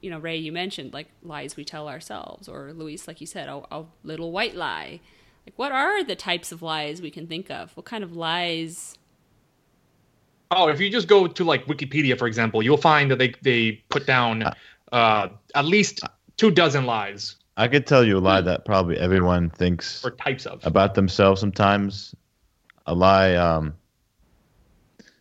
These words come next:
Speaker 3: that you're a significant person in the world.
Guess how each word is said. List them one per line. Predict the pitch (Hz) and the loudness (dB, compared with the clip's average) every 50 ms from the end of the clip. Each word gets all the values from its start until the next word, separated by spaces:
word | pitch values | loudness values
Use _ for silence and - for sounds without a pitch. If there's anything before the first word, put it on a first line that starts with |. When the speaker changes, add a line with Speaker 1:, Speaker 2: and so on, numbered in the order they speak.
| _ _ _ _ _ _ _ _ _ _ _ _ _ _ _ _ - | _ _ _ _ _ _ _ _ _ _ _ _ _ _ _ _ 2
Speaker 3:
that | 104 98 101 | 4 4 6
you're | 104 107 107 101 | 8 8 8 8
a | 95 | 6
significant | 95 - - 101 82 92 98 101 98 - 101 92 - 98 90 - - - | 4 0 -2 -2 0 2 0 0 0 0 -2 0 2 2 0 0 -2 -6
person | - 95 90 92 - - 110 107 104 - - | -2 0 0 0 0 2 2 2 2 0 0
in | - 95 104 | 0 2 4
the | 104 104 | 4 6
world. | 104 104 110 113 117 123 127 | 6 6 6 6 6 4 0